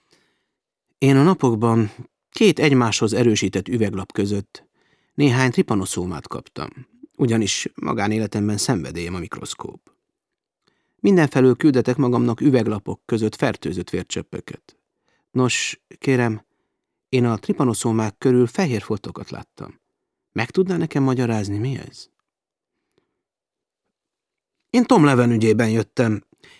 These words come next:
Ígérem magának, hogy minden kívánságát teljesítem, ha megmondja, hogy mi az a tripanoszóma", mondta Bradford keményen. Nagy csend volt. "A tripanoszóma barátom,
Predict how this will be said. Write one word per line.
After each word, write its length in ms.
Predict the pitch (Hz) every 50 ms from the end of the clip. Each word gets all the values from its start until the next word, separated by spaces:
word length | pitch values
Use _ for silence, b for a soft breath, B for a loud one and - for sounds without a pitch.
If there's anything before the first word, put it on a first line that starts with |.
| b b b b _ _ _ _ _ _ _ _
Ígérem 420 | - 294 - - - 135 127 117
magának, 760 | 123 139 139 127 131 123 123 120 117 113 - _ _ - _ _ _
hogy 160 | _ - 131
minden 260 | 143 202 233 220 143 113
kívánságát 760 | - - 120 107 104 98 95 - - 107 92 90 92 -
teljesítem, 880 | _ - 92 92 95 90 90 - - 101 98 _ - 113 117 127 - _ _
ha 180 | _ - -
megmondja, 760 | 120 143 202 208 175 120 110 104 101 95 92 101 107 120 120 _ _ _ _ _ _
hogy 140 | - 117 127
mi 160 | 185 220 220 -
az 220 | - 151 151 -
a 80 | 160 156
tripanoszóma", 920 | _ - 170 156 - 87 82 87 - - - - - - - - - _ _ _ _ _ _ _ _ _ _
mondta 260 | _ - 98 95 -
Bradford 440 | 92 92 92 92 - - - 65 -
keményen. 520 | - - - - - - - - _ _ _ _ _ _ _ _ _ _ _ _ _ _ _ _ _ _ _ _ _ _ _ _ _ _ _ _ _ _ _ _ _ _ _ _ _ _ _ _ _ _ _ _ _ _ _ _
Nagy 260 | - 120 92 78 _
csend 320 | _ - - - 92 87
volt. 500 | 90 87 87 90 90 _ _ _ _ _ _ _ _ _ _ _ _ _ _ _ _ _ _ _ _ _ _ _ _ _ _ _ _ _ _ _ _ _ _ _ _ _ _ _ _ _ _ _ _ _
"A 120 | _ 113
tripanoszóma 720 | - - 180 - - 160 143 127 104 - - 113 98 101
barátom, 760 | 92 90 98 101 101 98 95 - _ - 101 101 104 98 -